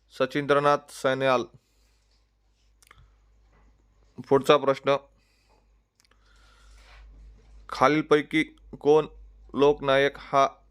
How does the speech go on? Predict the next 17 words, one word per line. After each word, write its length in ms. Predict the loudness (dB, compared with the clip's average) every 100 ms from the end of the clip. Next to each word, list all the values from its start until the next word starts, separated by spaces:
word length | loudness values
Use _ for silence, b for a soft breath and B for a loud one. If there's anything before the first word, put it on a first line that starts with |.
| _
या 160 | -4 -2
नावाने 400 | 0 0 -2 -4
प्रसिद्ध 560 | -6 -6 -4 -6 -4 0
आहे? 540 | 2 0 -2 -8 -16 -18 -18 -18 -20 -20 -18 -18 b b b b b -16 -16 -14 -14 -12 -12
खालीलपैकी 720 | -12 -4 -2 0 -2 -2 -2
कोण 340 | -6 0 0 0 -8 -14 -14 -14 -6
लोकनायक 580 | 2 2 2 -2 0 -2 -6 -18 -12 -2
या 160 | -2
नावाने 400 | 0 0 0 -2
प्रसिद्ध 520 | -4 -2 -2 -4 -2 0
आहे? 440 | 0 -2 -6 -12 -20 _ _ _ _ _ _ _ _ _ _ _ _ _ _ -20 -20 -20 -18 -18 -18 -20 -20 -20 -20 -18 -18 -18 -18 -20 -20 -20 -20 -20 -8 -2
तर 60 |
उत्तर 280 | -2 0 2
आहे 100 | 2
ऑप्शन 320 | 0 -2 -2
क्रमांक 340 | 0 0 0 0
दोन 220 | 0 0